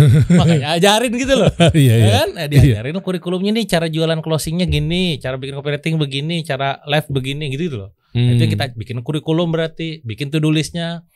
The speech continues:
Speaker 2: bikin monitoringnya. Ayo bikin kayak gitu-gitunya tuh.
Speaker 1: Oh,
Speaker 2: Saya
Speaker 1: oke.
Speaker 2: bahkan punya,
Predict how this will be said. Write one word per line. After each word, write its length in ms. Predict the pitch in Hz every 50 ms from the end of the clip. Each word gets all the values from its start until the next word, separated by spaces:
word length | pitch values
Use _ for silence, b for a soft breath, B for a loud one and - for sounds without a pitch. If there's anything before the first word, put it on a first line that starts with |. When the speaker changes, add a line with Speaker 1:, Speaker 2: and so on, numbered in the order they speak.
| _ _ _
Speaker 2:
bikin 200 | - - 143 147
monitoringnya. 880 | 151 151 156 151 156 151 151 156 151 160 165 170 170 165 170 165 156 165 -
Ayo 160 | - 226 311
bikin 180 | 370 311 294 302
kayak 140 | 254 233 214
gitu-gitunya 320 | 214 226 240 277 254 220 190
tuh. 120 | 180 156 _ _ _ -
Speaker 1:
Oh, 300 | - 135 147 143 139 139
Speaker 2:
Saya 160 | 139 302 311
Speaker 1:
oke. 20 | 277
Speaker 2:
bahkan 220 | 262 302 302 285
punya, 320 | - - 233 233 233 -